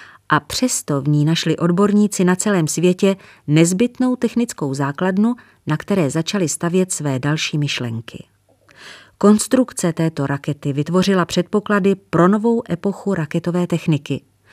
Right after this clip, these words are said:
pro stavbu velkých řízených raket.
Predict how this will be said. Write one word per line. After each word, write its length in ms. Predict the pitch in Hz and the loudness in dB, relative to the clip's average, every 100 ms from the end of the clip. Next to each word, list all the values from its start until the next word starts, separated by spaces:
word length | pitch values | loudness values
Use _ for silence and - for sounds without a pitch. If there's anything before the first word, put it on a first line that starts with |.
| - _ | -20 _
pro 160 | - 170 | 0 2
stavbu 460 | - 156 147 143 139 | 2 0 0 -2 0
velkých 760 | 147 180 - 214 220 220 - _ - | 2 0 -2 -2 -2 -2 -10 _ -18
řízených 580 | - 151 156 165 170 175 | -4 0 2 2 2 0
raket. 340 | 160 - 127 | -4 -4 -14